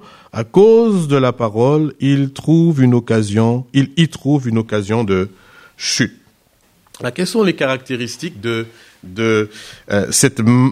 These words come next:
cette sorte d'écoute ici ? Il y a une rapidité d'accueil de la parole. Parce que vous voyez ça, il la, il la reçoit, la, le texte dit aussitôt. Hein. Euh, il dit, euh, verset cinq, il, euh, il dit, « Une autre partie tombe dans les endroits pierreux,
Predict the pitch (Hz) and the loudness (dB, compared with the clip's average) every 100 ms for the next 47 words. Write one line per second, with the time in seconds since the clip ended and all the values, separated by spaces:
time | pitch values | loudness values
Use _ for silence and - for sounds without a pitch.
0 | - - 127 - - 202 135 117 135 - | -2 -10 -8 -8 -2 0 -2 -8 -8 -4
1 | 247 262 135 - 196 226 - - - - | -4 -4 -14 -2 -2 -2 -14 -20 -20 -2
2 | 160 208 220 170 165 147 - 123 185 262 | 2 2 0 -4 -4 -6 -8 -4 -2 -2
3 | 277 277 262 220 208 - 233 254 170 160 | -2 -2 0 -2 -6 -2 -2 -2 -4 -6
4 | - 208 226 240 208 135 135 170 160 175 | -2 0 0 -2 -12 -12 -4 -2 -2 -2
5 | 156 113 98 120 135 139 143 107 107 - | -2 -4 -6 -12 -8 -6 -4 -6 -10 -6
6 | 139 156 185 160 170 190 196 190 233 254 | -2 0 -2 -4 -2 -2 -2 -6 -6 -4
7 | 185 170 165 165 226 220 185 190 240 240 | -4 -4 -6 0 -2 2 0 2 -2 0
8 | 277 240 165 123 220 - - - - - | 0 2 0 -2 -8 -14 -20 -20 -20 -4
9 | 123 127 123 123 170 165 143 127 117 107 | -2 0 -2 0 2 4 4 2 0 0
10 | 117 113 127 - 240 247 - - - _ | -2 -2 -2 0 0 -2 -12 -20 -20 _
11 | - 117 113 107 104 98 69 50 - - | -6 0 2 2 0 -2 -6 -14 -20 -20
12 | - _ 117 151 185 160 190 170 165 151 | -20 _ 2 4 4 2 0 -2 -2 -2
13 | 147 - 214 208 151 143 143 139 127 135 | -2 2 2 2 0 0 0 0 0 0
14 | 127 - 139 175 240 196 | -2 -2 2 4 2 -4